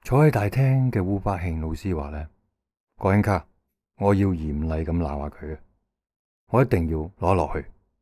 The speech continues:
嗰啲小房呢，大約係喺五六級樓梯下邊嘅。佢走咗落去，敲着門，然後對住個學生大叫。呢個係一個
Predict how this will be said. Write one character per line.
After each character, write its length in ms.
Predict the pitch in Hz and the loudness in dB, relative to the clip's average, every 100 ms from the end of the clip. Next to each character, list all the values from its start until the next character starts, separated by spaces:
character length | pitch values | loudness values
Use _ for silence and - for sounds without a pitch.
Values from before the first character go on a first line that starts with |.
| _ | _
嗰 60 | 110 | 4
啲 380 | 113 110 113 | 6 6 4
小 280 | 110 - 113 | 0 0 2
房 260 | 113 82 92 | 4 2 0
呢， 220 | 101 101 | 0 -2
大 160 | 87 76 | -2 -4
約 120 | 80 | -4
係 280 | - 80 73 | -6 -8 -8
喺 380 | 76 80 92 - | -6 -4 -6 -6
五 180 | 80 80 | -6 -4
六 80 | 76 - | -4 -6
級 180 | 98 95 _ _ _ _ | -8 -8 _ _ _ _
樓 160 | 80 76 | -8 -6
梯 100 | - 85 | -6 -8
下 200 | 78 71 | -8 -10
邊 180 | 73 73 | -12 -12
嘅。 120 | - _ _ _ _ - | -14 _ _ _ _ 0
佢 140 | 127 | 2
走 160 | 110 143 | 2 2
咗 120 | 151 | 2
落 140 | 98 - | 0 -2
去， 140 | 85 - _ _ _ | -8 -8 _ _ _
敲 240 | - 113 | -6 -4
着 140 | 101 80 | -4 -8
門， 180 | 73 - _ _ _ - | -12 -18 _ _ _ -4
然 200 | 107 104 | 2 4
後 140 | 107 | 6
對 120 | 120 | 6
住 140 | 107 92 | 6 4
個 140 | 87 | 0
學 60 | 80 | -2
生 420 | - 110 101 101 | -4 -4 -4 -4
大 160 | - 87 | -4 -6
叫。 140 | - 78 - _ _ _ _ _ _ _ - | -4 -6 -8 _ _ _ _ _ _ _ -2
呢 120 | 120 | 2
個 100 | 101 | 4
係 180 | 80 92 | 2 0
一 20 | |
個 440 | - 78 76 73 | -2 -4 -4 -8